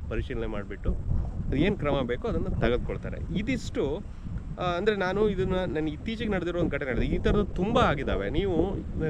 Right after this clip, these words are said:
ನಾನು ಇದು ಅರಣ್ಯ ಇಲಾಖೆ ಆಗಿರೋದ್ರಿಂದ ಅರಣ್ಯ ಇಲಾಖೆ ಮಾತ್ರ ಹೇಳಿದೆ. ಏನಾಗುತ್ತೆ ಅಂದ್ರೆ ಅಧಿಕಾರಿಗಳ ಜೊತೆಗೆ ಜಗಳಕ್ಕೆ ಕೂತ್ರೆ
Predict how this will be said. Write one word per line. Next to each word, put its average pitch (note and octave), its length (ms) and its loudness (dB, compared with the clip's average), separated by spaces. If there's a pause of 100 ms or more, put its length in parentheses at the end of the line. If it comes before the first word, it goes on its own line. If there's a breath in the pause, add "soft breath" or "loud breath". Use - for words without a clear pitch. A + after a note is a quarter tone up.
(300)
ನಾನು D3 300 6
ಇದು C3+ 160 6
ಅರಣ್ಯ C3+ 300 6
ಇಲಾಖೆ F#3 300 4
ಆಗಿರೋದ್ರಿಂದ F3 480 4
ಅರಣ್ಯ F3 300 4
ಇಲಾಖೆ E3 260 6
ಮಾತ್ರ D3 280 6
ಹೇಳಿದೆ. G#2 580 2
ಏನಾಗುತ್ತೆ A3 320 4
ಅಂದ್ರೆ G#3+ 160 2
ಅಧಿಕಾರಿಗಳ G#3 460 2
ಜೊತೆಗೆ G3 520 -4
ಜಗಳಕ್ಕೆ F#3 680 0
ಕೂತ್ರೆ F3+ 640 0